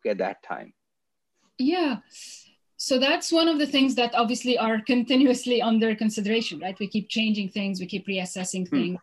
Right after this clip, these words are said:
Speaker 2: I think one thing has been clear since the very beginning. For us, w-, we have three goals, right? The first is to create quality jobs,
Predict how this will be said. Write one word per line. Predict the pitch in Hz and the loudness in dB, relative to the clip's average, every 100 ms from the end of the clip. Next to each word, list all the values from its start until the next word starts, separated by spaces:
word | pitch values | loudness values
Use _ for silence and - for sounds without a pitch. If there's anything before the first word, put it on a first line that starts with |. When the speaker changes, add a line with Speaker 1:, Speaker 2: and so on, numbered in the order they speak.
| - | -8
Speaker 2:
I | 202 | -8
think | 214 262 277 277 - _ _ _ _ _ _ _ _ _ _ _ | -2 2 2 0 -12 _ _ _ _ _ _ _ _ _ _ _
one | 247 269 285 | 0 4 4
thing | 294 277 | 4 4
has | 247 208 | 2 0
been | 233 233 | 0 0
clear | 233 240 240 | 0 0 0
since | 226 220 214 | 0 -2 -2
the | 190 | -4
very | 196 | -2
beginning. | 196 190 185 180 262 311 - | -2 -4 -4 0 2 0 -2
For | 214 170 | -6 -4
us, | 214 220 - - | -2 -2 -6 -8
w-, | 208 - _ | -10 -12 _
we | 220 220 | -2 -2
have | 208 | 0
three | 240 220 | -2 0
goals, | 214 220 220 | 0 -2 -2
right? | 202 214 240 - | -4 -4 -4 -8
The | 196 | -4
first | 240 233 226 208 | 0 0 0 -6
is | 208 | -10
to | |
create | 208 214 208 | -4 -4 -4
quality | - 202 208 208 | -4 -4 -2 -4
jobs, | 185 175 254 - - - | -4 -4 -6 -8 -14 -16